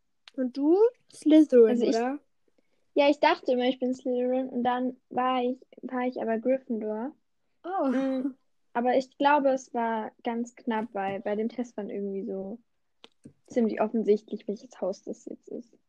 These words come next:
Speaker 1: Mhm. Ja, ich weiß nicht. Es ist halt immer so doof, ne, weil du dann wahrscheinlich auch immer mehrere Tests machst, weil du unbedingt wissen willst, welches Haus du wirklich bist.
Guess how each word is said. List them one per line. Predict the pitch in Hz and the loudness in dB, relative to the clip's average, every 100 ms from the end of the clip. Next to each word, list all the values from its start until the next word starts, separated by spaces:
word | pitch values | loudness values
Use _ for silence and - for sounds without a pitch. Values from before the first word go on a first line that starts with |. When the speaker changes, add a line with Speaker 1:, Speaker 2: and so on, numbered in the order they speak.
| _ _ 262 | _ _ 0
Speaker 1:
Mhm. | 254 254 254 285 - _ _ _ _ - | 2 4 2 0 -4 _ _ _ _ -2
Ja, | 302 339 339 320 277 254 240 | 2 4 2 -2 -8 -18 -18
ich | 240 277 262 262 | -18 -14 -14 -12
weiß | 262 453 587 _ | -10 -12 -14 _
nicht. | 226 220 233 _ - _ | -10 -10 -10 _ -20 _
Es | 294 359 | -6 -2
ist | 381 | 2
halt | 392 | 2
immer | 349 359 311 | 2 -4 -4
so | 254 | -6
doof, | 320 370 | -6 -6
ne, | 320 302 | -6 -2
weil | 285 277 | -2 -2
du | 285 277 269 | -6 -8 -4
dann | 247 254 - _ | -4 -4 -16 _
wahrscheinlich | 240 233 269 262 226 | -12 -8 -8 -8 -10
auch | 226 | -12
immer | 240 214 | -10 -8
mehrere | 226 339 339 302 | -6 -4 -4 -8
Tests | 285 285 277 - | -8 -12 -12 -12
machst, | 285 262 - | -12 -12 -12
weil | 254 240 | 0 0
du | 247 - - - | 0 -6 -14 -6
unbedingt | 349 349 330 294 - 277 285 269 | -4 -2 -2 -4 -6 -6 -6 -6
wissen | 262 285 269 | -8 -6 -2
willst, | 262 247 _ _ _ _ _ | -2 -4 _ _ _ _ _
welches | 208 269 311 330 | 2 2 0 -4
Haus | 285 - | -6 -6
du | 214 | -6
wirklich | 233 339 370 339 | -4 -2 -4 -6
bist. | 359 381 | -8 -8